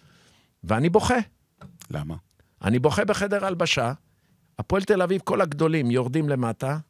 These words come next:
Speaker 1: לחימום, ואני יושב בחדר הלבשה, בוכה, ואומר ליוסלה, "אני לא רוצה לשחק."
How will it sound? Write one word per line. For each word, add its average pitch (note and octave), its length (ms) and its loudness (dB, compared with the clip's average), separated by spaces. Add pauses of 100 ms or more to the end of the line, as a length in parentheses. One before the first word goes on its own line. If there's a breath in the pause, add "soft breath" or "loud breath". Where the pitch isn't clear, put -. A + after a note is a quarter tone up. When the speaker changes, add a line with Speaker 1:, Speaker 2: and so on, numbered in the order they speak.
(340)
Speaker 1:
לחימום, C3+ 540 0 (340)
ואני A#2 240 0
יושב C#3+ 240 0
בחדר D#3 400 0
הלבשה, D#3 500 0 (340)
בוכה, A#2 440 0 (580)
ואומר C3 300 2
ליוסלה, E3 480 0
"אני A2+ 100 0
לא B2 40 2
רוצה B2+ 180 -4
לשחק." D3 460 -6